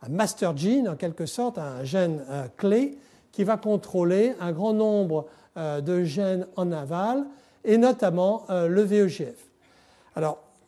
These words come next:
la semaine prochaine, comme je l'ai dit, on, nous verrons cela en détail, car je pense qu'une des plus grandes découvertes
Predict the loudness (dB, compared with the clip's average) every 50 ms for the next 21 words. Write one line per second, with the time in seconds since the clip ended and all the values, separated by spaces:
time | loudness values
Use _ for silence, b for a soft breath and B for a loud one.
0 | 0 2 2 4 4 2 2 2 2 2 0 0 -2 -4 -6 -6 -6 -4 -2 -2
1 | -4 -4 -4 -4 -4 -2 0 0 0 0 0 0 0 0 0 0 -2 0 0 0
2 | 0 2 2 0 -2 -4 -8 -8 -4 -2 -2 0 0 0 -2 -2 -4 -4 -4 -4
3 | -2 0 -2 -2 -2 -4 -6 -6 -6 -8 -6 -6 -4 -4 -4 -4 -4 -4 -4 -4
4 | -2 -2 -2 -2 -4 -4 -4 -4 -4 -2 -4 -4 -2 0 2 2 2 0 -2 -4
5 | -4 -6 -6 -6 -8 -8